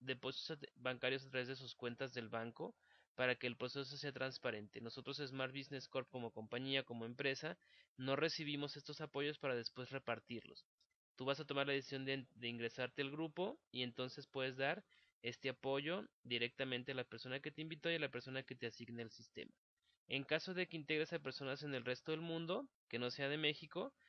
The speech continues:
el, si-, el, esas personas van a, te van a apoyar a ti, o tú vas a apoyar, en este caso, a personas que están en el extranjero,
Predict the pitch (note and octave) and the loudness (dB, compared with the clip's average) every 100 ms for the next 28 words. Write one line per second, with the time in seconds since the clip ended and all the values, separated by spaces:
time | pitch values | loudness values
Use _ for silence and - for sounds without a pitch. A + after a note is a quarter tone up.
0 | - _ - B2+ B2 A#2+ C3+ - B2 B2 | -20 _ 0 2 2 0 -2 2 2 0
1 | - B2 D3+ - C#3+ C#3+ C#3 C3+ C#3 C#3 | -2 -2 -4 -2 -2 0 2 4 2 2
2 | C3 B2 C3+ C#3+ C#3 C3+ C#3+ C#3 D3+ D#3+ | 2 2 2 2 4 6 6 4 0 -2
3 | G#3 - A2+ B2+ A#2+ C3+ C3 B2 B2+ C#3 | -2 -4 -4 2 0 0 -2 4 6 6
4 | B2+ B2 A#2 C3 B2+ B2 C3 A2+ A2 B2 | 4 -6 -6 -2 0 0 -2 -6 -4 -6
5 | - - A#2+ B2 B2+ A#2+ C#3 - D3 E3 | -6 -4 -2 -2 -4 -2 -4 0 0 0